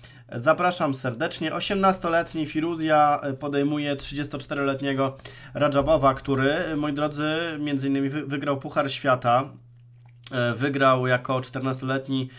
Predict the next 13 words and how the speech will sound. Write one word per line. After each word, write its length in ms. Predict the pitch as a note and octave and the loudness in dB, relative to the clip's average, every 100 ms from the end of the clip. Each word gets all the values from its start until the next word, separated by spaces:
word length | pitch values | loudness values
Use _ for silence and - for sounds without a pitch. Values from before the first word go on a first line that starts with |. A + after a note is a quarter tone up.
| - - - | -20 -16 -6
e, 120 | B2 | -6
chłopak 440 | B2+ D3+ D3 C3 | 2 4 4 2
jeszcze 440 | C3+ C3 - C3 B2 | 0 -2 -2 -2 -2
z 140 | - | -4
Garym 300 | A#2+ C3 C3+ | 0 2 0
Kasparowem 500 | C3 - C3+ C3 C3 | -4 -4 -2 -2 0
partię 320 | C#3 C3 C3+ | 0 0 -4
klasyczną 560 | C3 B2+ - C#3 D3 B2+ | -4 -4 -4 -4 -2 0
w 60 | |
obronie 320 | C3+ C#3+ D3+ D3 | 0 0 0 -2
francuskiej 680 | D#3 C#3+ F3+ F3+ - D3 | -2 -2 -2 -4 -2 -4
w 80 | C3 | -2
ogóle. 400 | C3 C3 C3 | -4 0 2